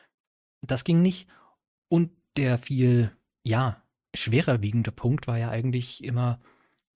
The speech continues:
dass er, zumindest scheint es heutzutage mehr so als noch, als es damals noch der Fall war, dass er nicht wirklich sinnerfassend lesen kann. Ja, er liest halt irgendein Blabla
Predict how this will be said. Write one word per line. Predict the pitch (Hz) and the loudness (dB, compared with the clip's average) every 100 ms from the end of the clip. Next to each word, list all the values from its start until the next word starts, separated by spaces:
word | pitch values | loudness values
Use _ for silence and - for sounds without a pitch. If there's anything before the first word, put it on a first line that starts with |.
| _ _ 123 _ | _ _ -20 _
dass | - 104 - - - - | -10 -8 -8 -10 -14 -12
er, | 127 120 117 120 87 117 131 | -8 -4 -4 -4 -8 -12 -6
zumindest | 135 127 131 123 - | 2 2 2 -2 -4
scheint | 117 123 | -2 -2
es | 131 123 - _ | -4 -8 -12 _
heutzutage | - 113 131 135 139 117 123 | -8 -4 -4 -4 -4 -2 2
mehr | 120 123 143 | 4 4 2
so | 123 117 | 0 -4
als | 107 - | -6 -6
noch, | 101 - - | -8 -10 -10
als | 113 117 | -8 -6
es | - | -4
damals | 117 147 - | -2 -2 -4
noch | 104 | -10
der | - 101 | -10 -8
Fall | 107 107 | -6 -4
war, | 127 139 _ _ _ _ _ _ _ _ _ | -6 -8 _ _ _ _ _ _ _ _ _
dass | - - - | -12 -8 -4
er | 113 | 0
nicht | 110 107 - - | 0 -2 -6 -8
wirklich | 143 - 113 | -6 -6 -4
sinnerfassend | 110 120 127 101 - 104 107 104 | 0 2 0 -2 -8 -8 -6 -6
lesen | 98 107 | -6 -6
kann. | 107 98 104 | -6 -6 -4
Ja, | 131 | -2
er | 151 139 147 | -2 -4 -6
liest | 151 139 139 147 139 | -4 -2 -2 -4 -4
halt | 131 | -4
irgendein | 143 131 120 120 113 107 | -2 -2 0 0 0 -2
Blabla | - 107 107 107 98 95 | -6 -6 -4 -4 -6 -6